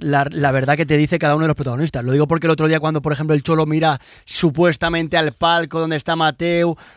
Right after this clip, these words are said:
cuando el Atlético de Madrid no le funciona en casa, bueno, es que al final vamos a tener que interpretar todos los gestos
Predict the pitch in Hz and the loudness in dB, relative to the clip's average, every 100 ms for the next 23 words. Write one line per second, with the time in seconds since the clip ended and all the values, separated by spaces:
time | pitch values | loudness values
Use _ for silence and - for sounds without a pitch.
0 | - 165 160 160 156 160 175 170 170 165 | -4 0 2 2 2 2 0 0 0 0
1 | 160 170 170 170 160 151 165 165 156 175 | 0 0 0 0 -2 -4 -2 -2 -2 0
2 | 170 170 - 165 165 165 - - 143 131 | 2 0 -2 -2 0 0 -4 -8 -6 -4
3 | 123 - - 147 131 160 170 170 165 180 | -6 -10 -6 -4 0 0 2 0 0 -2
4 | 170 156 160 165 160 175 156 180 156 208 | -2 -2 -2 -2 0 0 0 -2 -2 -2
5 | 208 | -2